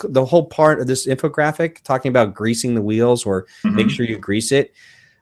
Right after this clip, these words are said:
Speaker 1: Um, the experience from somebody clicking your, uh, ad on Facebook, does it take them to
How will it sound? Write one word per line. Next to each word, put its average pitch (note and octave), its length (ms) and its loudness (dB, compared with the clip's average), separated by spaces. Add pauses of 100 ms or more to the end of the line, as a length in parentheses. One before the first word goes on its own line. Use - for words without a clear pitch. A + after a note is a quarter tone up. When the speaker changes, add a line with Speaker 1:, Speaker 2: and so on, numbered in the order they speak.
Speaker 1:
Um, A#2 400 4
the B2+ 100 6
experience E3 880 0
from B2+ 160 -6
somebody C3 320 2
clicking E3 760 -2
your, A#2 440 0 (440)
uh, G#2 500 0 (1080)
ad A2+ 480 2
on G#2+ 300 -4
Facebook, G#2+ 560 -4 (580)
does C#3+ 220 4
it D#3+ 100 2
take C#3+ 280 0
them C3 240 0
to A#2+ 640 -2